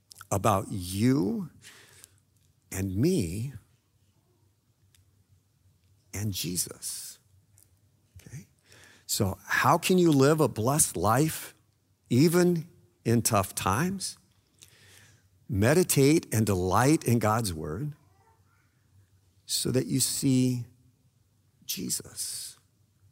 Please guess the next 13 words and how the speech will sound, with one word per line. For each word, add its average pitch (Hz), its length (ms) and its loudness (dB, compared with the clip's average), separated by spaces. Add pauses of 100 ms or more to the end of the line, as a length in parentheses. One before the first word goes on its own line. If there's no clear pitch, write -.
(1080)
Not 147 100 -8
just - 240 -4
black 123 340 -4
on 98 280 -2
white 98 320 -4 (100)
teaching, 151 500 -6
but 113 240 -8
you 123 100 -2
see 156 360 0
the 120 140 0
person - 1000 -6 (1160)
of 123 180 -4
Jesus. - 760 -4